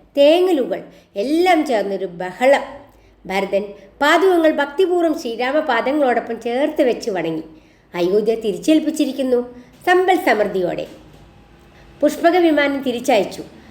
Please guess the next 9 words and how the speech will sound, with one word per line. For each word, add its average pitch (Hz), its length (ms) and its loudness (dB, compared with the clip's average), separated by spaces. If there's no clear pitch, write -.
അതിലെ 220 240 0
ശരിയായ 240 500 2
ഉടമസ്ഥൻ 311 460 2
കുബേരനാണ്. 262 680 0
രാവണൻ 214 440 0
പണ്ട് 294 240 2
കുബേരനിൽ 330 520 4
നിന്ന് 320 220 -2
തട്ടിയെടുത്തതായിരുന്നു. 294 960 -4